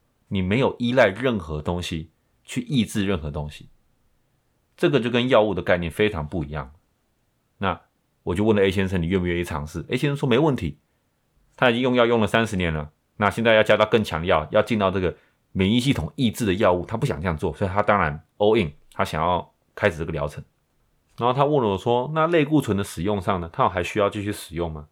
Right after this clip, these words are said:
因为他现在的医生是说，“你平常能不用就不用，但是如果痒了受不了就可以使用。”那我就跟他讲说，通常这些本草是会帮助止痒的效果的，所以如果你有办法不要用的话，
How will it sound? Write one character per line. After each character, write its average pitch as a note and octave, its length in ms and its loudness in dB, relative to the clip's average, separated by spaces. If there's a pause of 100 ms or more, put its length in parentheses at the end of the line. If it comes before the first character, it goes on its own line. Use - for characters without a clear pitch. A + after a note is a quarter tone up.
(520)
因 C#3+ 60 -6
为 C3+ 80 0
他 C#3+ 100 4
现 C#3+ 160 -2
在 C3 100 6
的 A#2+ 60 4
医 A#2 100 -4
生 A2 200 -4
是 A2+ 80 -4
说 G2 320 0 (420)
，“你 G2 380 -2 (160)
平 C#3+ 160 0
常 C#3 160 0
能 C3+ 120 -2
不 B2+ 80 0
用 C3+ 160 2
就 C3 60 -4
不 G#2+ 140 -2
用， G#2 200 2 (320)
但 B2+ 160 0
是 A#2+ 60 -10
如 B2 100 -2
果 A#2 120 2
痒 G2+ 180 4
了 F#2 80 -2
受 C3 160 2
不 A#2+ 60 2
了 D#2+ 120 2
就 E2+ 60 -6
可 F2+ 140 -6
以 E2+ 60 -2
使 - 180 -14
用。” D2+ 200 -8 (440)
那 G#2+ 100 2
我 G2 60 4
就 G2 80 -2
跟 A2 100 2
他 A2 60 2
讲 F2+ 180 2
说， G2 320 0 (180)
通 A#2+ 160 0
常 B2 80 4
这 B2+ 60 2
些 C3 80 4
本 G#2 180 0
草 E2+ 200 2
是 F2 80 -8
会 G#2 100 2
帮 G2 240 2
助 G2+ 160 -2
止 - 160 -10
痒 E2 160 -2
的 D2 80 -8
效 D#2+ 220 0
果 E2 220 -14
的， - 60 -20 (320)
所 C#3+ 160 0
以 B2+ 40 2
如 C#3 80 -2
果 B2+ 100 4
你 A#2 60 0
有 A#2 120 4
办 G#2 220 0
法 D2 120 -10
不 - 120 -10
要 F2 100 0
用 F#2 140 -2
的 D2+ 60 -10
话， D#2 260 -6